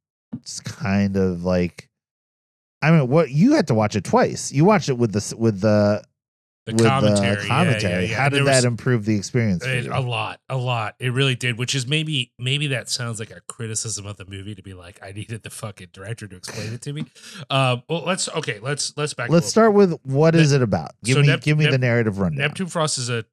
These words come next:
Speaker 2: is a new movie, newish movie. It's from twenty twenty-one, but it hasn't had a, a broad release yet. I'm hoping it gets one soon.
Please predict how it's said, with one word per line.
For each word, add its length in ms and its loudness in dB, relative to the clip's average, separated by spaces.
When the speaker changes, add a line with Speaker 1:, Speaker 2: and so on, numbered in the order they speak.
Speaker 2:
is 180 -6
a 80 -8
new 240 0
movie, 540 -6
newish 520 0
movie. 280 -12
It's 120 -10
from 200 -8
twenty 240 -6
twenty-one, 720 -8
but 100 2
it 60 -2
hasn't 300 2
had 180 0
a, 80 -8
a 80 -10
broad 380 -8
release 360 -10
yet. 160 -14
I'm 100 -10
hoping 300 -6
it 60 -12
gets 260 -12
one 240 -10
soon. 520 -4